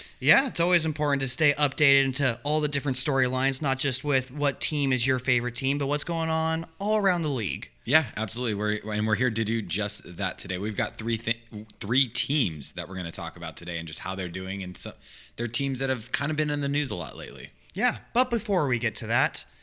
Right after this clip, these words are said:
Speaker 1: let's talk about what we are going to be drinking, which is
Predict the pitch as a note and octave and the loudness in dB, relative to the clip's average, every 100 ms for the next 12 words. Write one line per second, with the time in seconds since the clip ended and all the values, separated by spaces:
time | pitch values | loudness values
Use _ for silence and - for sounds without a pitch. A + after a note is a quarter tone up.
0 | - - - A#2+ D#3 B3 - C3 B2+ C#3 | -20 -20 -10 -2 0 0 -2 0 -2 0
1 | B2 B2 B2+ C#3+ C3 E3 E3 B2+ B2 A#2+ | 0 2 0 -2 -2 2 2 0 -2 -2
2 | C#3 C3+ D3+ F3+ - - A#2+ - - - | -2 2 2 2 -2 -12 -18 -20 -20 -10
3 | D#3 D#3+ - E3+ E3 A#2+ A#2+ | -2 -2 0 0 0 -2 -4